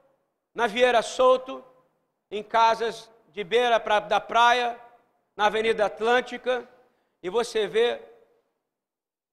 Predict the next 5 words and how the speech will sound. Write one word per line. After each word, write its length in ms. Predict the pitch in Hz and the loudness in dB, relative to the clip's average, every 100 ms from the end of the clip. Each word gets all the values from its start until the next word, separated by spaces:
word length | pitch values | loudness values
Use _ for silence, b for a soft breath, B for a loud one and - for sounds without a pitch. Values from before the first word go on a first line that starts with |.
| _ _ _ - | _ _ _ -4
famílias 540 | 202 202 233 226 185 | -4 -2 -2 -2 -4
miseráveis, 880 | 202 214 196 175 175 170 139 131 104 - _ _ _ _ _ _ | -6 -6 -2 4 4 4 0 -10 -12 -20 _ _ _ _ _ _
não 120 | - 214 | -4 -2
é 100 | 202 | 0
verdade? 680 | 196 208 247 254 - - | 0 4 4 4 -2 -14